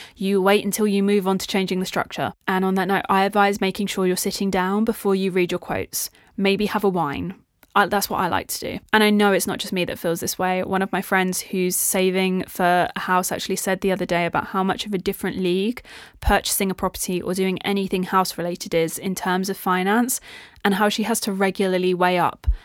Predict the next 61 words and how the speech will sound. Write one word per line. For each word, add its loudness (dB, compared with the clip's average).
actually 0
being 2
able 2
to 0
just -2
enjoy 2
her 0
life 2
on -2
a -4
daily 0
basis -2
and -2
have -2
fun 2
in -2
the 0
present 0
versus 2
saving 0
every 0
penny -2
for -4
a 0
house 0
that -6
she -2
won't 0
own 0
for 2
at 0
least, 2
like, 0
three -2
to -6
five -2
years. -2
And 6
I 4
think 2
there 2
one 2
hundred 0
percent -2
needs -2
to -6
be 0
a -2
balance 0
between -6
the -4
two. -4
Otherwise, -4
it's -8
just -4
not 0
great -2
for -6
your 2
mental -2
health. -2